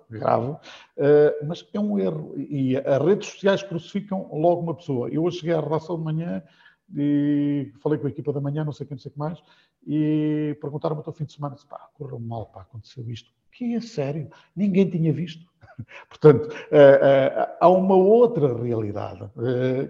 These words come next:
que as redes sociais, de alguma forma, eh, iludem. Eh, nós pensamos, porque aquilo teve não sei quantos cliques no Twitter e, e foi o tema do dia,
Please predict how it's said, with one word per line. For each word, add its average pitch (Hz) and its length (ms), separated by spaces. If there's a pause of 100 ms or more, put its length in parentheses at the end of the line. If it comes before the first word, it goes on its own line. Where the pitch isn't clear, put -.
que 156 500 (960)
as 139 140
redes 160 240
sociais, 170 600
de 156 340
alguma 156 260
forma, 175 480 (380)
eh, - 380
iludem. 185 580
Eh, 127 200
nós 131 140
pensamos, 151 480 (180)
porque 147 220
aquilo 170 200
teve 160 200
não 151 80
sei 151 140
quantos 156 240
cliques 139 300
no 117 100
Twitter 123 460
e, 110 480
e - 40
foi 113 220
o 107 320
tema 120 200
do 117 140
dia, 117 320